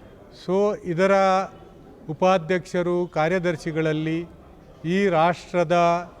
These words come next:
ಮುಂಚೂಣಿಯಲ್ಲಿರುವಂತಹ ಮತ್ತು ಬೃಹತ್ ಆಗಿರುವಂತಹ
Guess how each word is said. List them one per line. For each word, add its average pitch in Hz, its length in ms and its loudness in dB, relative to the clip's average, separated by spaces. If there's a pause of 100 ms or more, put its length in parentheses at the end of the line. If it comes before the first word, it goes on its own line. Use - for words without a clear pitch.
(100)
ಮುಂಚೂಣಿಯಲ್ಲಿರುವಂತಹ 156 1600 -2 (600)
ಮತ್ತು 160 240 -6
ಬೃಹತ್ 160 480 0
ಆಗಿರುವಂತಹ 156 1000 -2